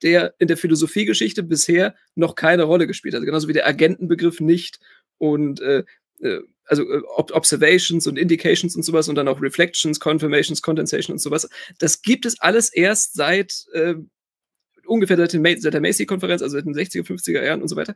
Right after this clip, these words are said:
Und das, äh, novelliert praktisch alle anderen Begriffe. Die müssen immer noch, also die müssen wieder auftauchen in dem, was Luhmann jetzt, ähm, dem jetzt überstülpen möchte an Strukturreichtum anscheinend,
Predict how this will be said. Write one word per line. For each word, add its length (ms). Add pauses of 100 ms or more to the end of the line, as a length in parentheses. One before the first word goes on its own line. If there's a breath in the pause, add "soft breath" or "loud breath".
(300 loud breath)
Und 220
das, 280
äh, 280
novelliert 640 (200 soft breath)
praktisch 480
alle 380
anderen 380
Begriffe. 360
Die 120
müssen 240
immer 220
noch, 180 (200 loud breath)
also 100
die 80
müssen 260
wieder 200
auftauchen 560
in 140
dem, 180
was 160
Luhmann 240
jetzt, 320 (220 soft breath)
ähm, 300
dem 220
jetzt 200
überstülpen 580
möchte 300
an 80
Strukturreichtum 880
anscheinend, 540